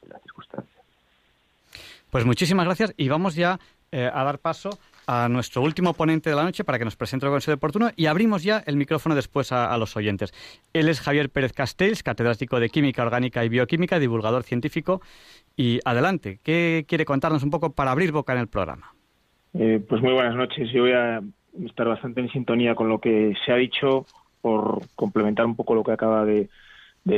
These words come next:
Speaker 3: decir el doctor, eh, Juan González, ¿no? Eh, pues, eh, lo más desolador de todo es que además no hay ninguna vocación, parece ser, de aprender de los errores, es decir, que no, eh, no hay un estudio un poco,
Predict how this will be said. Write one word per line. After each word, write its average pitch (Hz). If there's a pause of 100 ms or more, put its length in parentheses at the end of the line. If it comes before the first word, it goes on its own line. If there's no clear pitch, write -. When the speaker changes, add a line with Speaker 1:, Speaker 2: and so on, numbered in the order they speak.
(100)
Speaker 3:
decir 107
el 101
doctor, 104 (560)
eh, 92
Juan 113
González, 117
¿no? 240 (220)
Eh, 107 (140)
pues, 113 (200)
eh, 98 (200)
lo 117
más 120
desolador 143
de 131
todo 135
es 160
que -
además 120
no 139
hay 131
ninguna 135
vocación, 113 (220)
parece 110
ser, 117
de 104
aprender 101
de 110
los 104
errores, 117
es 101
decir, 98
que 104
no, 110 (640)
eh, 95
no 107
hay 104
un 113
estudio 110
un 113
poco, 113